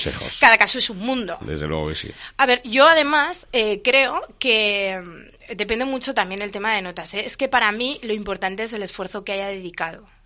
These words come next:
Speaker 2: ¿no? Entonces, hay, hay chicos y chicas que por diferentes circunstancias dedican un esfuerzo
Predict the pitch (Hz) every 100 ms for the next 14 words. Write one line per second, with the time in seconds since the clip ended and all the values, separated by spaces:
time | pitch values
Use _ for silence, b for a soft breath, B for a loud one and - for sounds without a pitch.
0 | _ - 185 202 185 185 - - 220 190
1 | - 214 190 196 190 - 214 214 196 262
2 | 196 - 202 190 180 180 - 175 214 226
3 | 220 233 - 214 - 285 247 180 170 202
4 | - 202 185 196 208 214 208 220 214